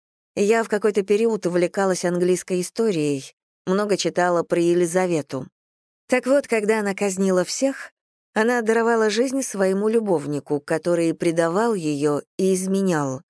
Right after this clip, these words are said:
Именно чтобы не забывать. Вечное для себя напоминание, как люди могут к тебе отнестись.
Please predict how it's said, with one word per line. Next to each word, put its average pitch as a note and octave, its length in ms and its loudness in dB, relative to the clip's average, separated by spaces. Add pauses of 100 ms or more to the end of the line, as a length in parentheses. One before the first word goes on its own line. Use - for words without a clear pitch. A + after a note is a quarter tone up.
(640)
Именно G#3 340 2
чтобы G3+ 340 0
не F#3+ 140 2
забывать. F#3+ 680 0 (420)
Вечное E3+ 560 0
для D#3 160 0
себя D#3+ 240 0
напоминание, E3 840 -2
как D#3 300 -4
люди F3 300 2
могут D#3 340 -2
к - 80 -20
тебе D#3 300 0
отнестись. D3+ 680 -8